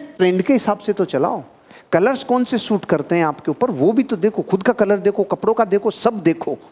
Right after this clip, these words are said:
उन्होंने ऐसा पहन रखा, मैं भी ऐसा, अरे भाई कलर तो देख। अपनी branding को, self branding को आज के बाद improve करिए।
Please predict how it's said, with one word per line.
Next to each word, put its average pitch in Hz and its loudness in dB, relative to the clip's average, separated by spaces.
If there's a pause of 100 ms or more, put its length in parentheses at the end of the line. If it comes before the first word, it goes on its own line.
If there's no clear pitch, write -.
(720)
उन्होंने 202 2
ऐसा 208 2
पहन 214 0
रखा, 226 -2
मैं 190 0
भी 208 4
ऐसा, 190 -2
अरे 214 2
भाई 262 0
कलर 208 2
तो 214 -6
देख। 320 0 (840)
अपनी 190 0
branding 139 0
को, 120 -2
self 160 -2
branding 127 0
को 147 2
आज 131 -2
के 131 -2
बाद 123 -2
improve 131 -4 (100)
करिए। 104 -6